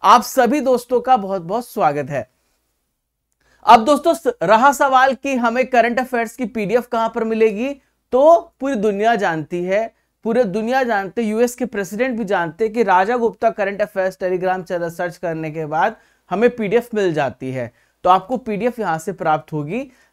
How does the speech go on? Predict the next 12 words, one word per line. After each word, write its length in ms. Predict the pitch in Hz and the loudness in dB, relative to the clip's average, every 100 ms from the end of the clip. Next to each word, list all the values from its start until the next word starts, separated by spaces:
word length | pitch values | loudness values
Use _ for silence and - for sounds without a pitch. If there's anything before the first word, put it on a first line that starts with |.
| 170 | 2
राजा 380 | 196 220 233 | 4 6 4
गुप्ता 380 | 285 247 - 247 | 2 0 0 0
करंट 360 | 247 214 190 196 | 0 -2 -2 -4
अफेयर्स 520 | 202 196 185 202 - 254 269 _ _ | -4 -2 -2 -2 -2 0 0 _ _
Telegram 520 | 214 226 247 214 - | 0 2 0 -2 -2
चैनल 340 | - 185 147 147 | -4 -6 -4 -4
को 160 | - | -4
सर्च 340 | 240 - 202 160 | -4 0 0 0
करना 380 | 156 131 131 127 | -6 -6 -6 -8
है। 160 | 120 _ _ _ | -10 _ _ _
और 320 | 185 220 262 | 4 8 8
देखो, 560 | 226 254 262 277 269 | 8 4 6 4 4